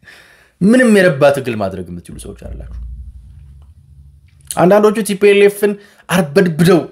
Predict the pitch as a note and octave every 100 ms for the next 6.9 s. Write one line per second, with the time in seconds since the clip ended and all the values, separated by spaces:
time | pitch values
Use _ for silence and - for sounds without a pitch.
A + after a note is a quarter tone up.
0 | _ C#3+ C3 C3+ D3 D#3+ D#3 - A#2+ F2+
1 | - _ _ _ _ _ _ _ _ _
2 | _ _ _ _ _ _ _ _ _ _
3 | _ _ D#3 G#3 F#3 D#3+ D3 C#3 B2+ A2
4 | G2+ F#2+ G2+ G2+ _ - - - - _
5 | _ _ _ _ _ _ _ _ _ -
6 | _ _ _ _ - - G#2+ G#2+ C3+